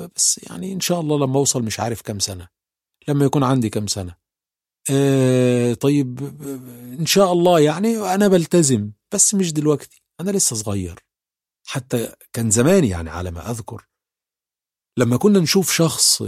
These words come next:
صغير السن وذهب لحج بيت الله الحرام كنا بنتعجب. يعني أ-، أذكر أتكلم عن نفسي وأنا صغير، أنا كنت بظن إن الحج فريضة مش على الكبار اللي هم البالغين الشباب، لا، ده على ال-، ال-،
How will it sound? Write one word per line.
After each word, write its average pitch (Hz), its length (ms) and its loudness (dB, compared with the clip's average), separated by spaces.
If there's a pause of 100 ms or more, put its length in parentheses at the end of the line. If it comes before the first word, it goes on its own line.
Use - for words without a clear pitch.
(160)
صغير 135 360 4
السن 135 460 2
وذهب 123 420 -2
لحج 113 360 -4
بيت 123 200 0
الله 123 140 -2
الحرام 139 340 -4
كنا 120 200 -2
بنتعجب. 98 580 -6 (1040)
يعني - 300 -20
أ-، - 240 -20 (240)
أذكر 143 580 -6 (320)
أتكلم 123 380 -2
عن 85 140 -8
نفسي 107 280 -4
وأنا 110 180 -6
صغير، 110 360 -6
أنا 117 120 0
كنت 196 240 2
بظن 165 340 2
إن 127 220 0
الحج 139 500 0
فريضة 170 500 4 (840)
مش 202 260 4
على 165 180 2
الكبار 143 320 2
اللي 180 120 6
هم 196 160 6
البالغين 127 440 4
الشباب، 139 460 0
لا، 180 220 0
ده 113 120 -2
على 92 200 -6
ال-، 101 200 -18
ال-، 92 680 -20